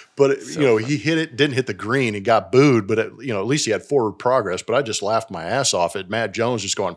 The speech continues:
Speaker 1: "Pew," and smoking it right into the photographers. And the best part about it is, is they replayed it in slow-mo. As he's swinging, the photographers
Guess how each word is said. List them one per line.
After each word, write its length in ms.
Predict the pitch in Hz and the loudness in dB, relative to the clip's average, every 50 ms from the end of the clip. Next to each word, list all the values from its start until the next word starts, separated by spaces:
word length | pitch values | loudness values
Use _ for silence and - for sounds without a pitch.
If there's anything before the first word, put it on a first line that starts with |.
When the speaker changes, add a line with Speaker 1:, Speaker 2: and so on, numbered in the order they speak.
| _ - | _ -12
Speaker 1:
"Pew," 380 | - - 220 202 196 214 196 - - - - - - - - - - | -6 -2 0 2 2 0 -2 -4 -16 -18 -16 -16 -16 -16 -16 -10 -6
and 160 | - 113 110 | -4 -4 -2
smoking 420 | - - - - 131 139 135 - 117 | 0 0 2 4 4 2 4 2 0
it 100 | 110 - | -2 0
right 180 | 120 123 123 123 | 2 2 4 4
into 160 | 127 127 123 | 2 2 0
the 80 | 110 107 | -4 -4
photographers. 560 | - - - 135 143 151 131 113 107 104 - | -6 -2 0 2 2 2 2 -2 -6 -6 -8
And 160 | - 135 117 | -8 -6 -6
the 80 | 107 92 | -8 -2
best 320 | 90 - 156 180 170 - | 2 4 4 4 4 4
part 160 | - 151 120 | 2 2 2
about 320 | 107 92 113 123 147 160 143 | 2 2 2 2 4 4 2
it 80 | 110 | 2
is, 220 | 107 107 101 98 95 | 2 2 0 0 -2
is 80 | - | 0
they 120 | 117 110 104 | -2 -2 -2
replayed 480 | - 117 131 160 156 - - 175 175 170 | -2 -2 -2 -2 -2 -2 0 0 0 0
it 60 | - | 0
in 60 | 127 | 0
slow-mo. 760 | - - - 147 143 131 113 107 110 113 139 175 180 - _ _ - - - - - - - - _ - | 2 2 2 2 2 2 2 2 2 2 2 2 0 -4 _ _ -20 -20 -20 -20 -20 -20 -20 -10 _ 0
As 300 | 127 147 180 202 190 - | 2 2 2 2 0 0
he's 260 | 190 175 151 - - | 0 0 2 2 2
swinging, 720 | - - 123 135 160 175 175 156 117 104 98 98 95 92 _ _ _ _ _ _ _ _ _ _ _ _ _ _ _ _ _ - | 2 0 0 0 0 2 2 0 0 -2 -4 -6 -12 -16 _ _ _ _ _ _ _ _ _ _ _ _ _ _ _ _ _ 2
the 160 | 131 143 131 | 4 4 4
photographers 800 | - 147 131 - - 165 180 196 185 180 - - 135 123 117 | 4 2 -2 0 2 4 4 4 2 0 0 2 2 2 2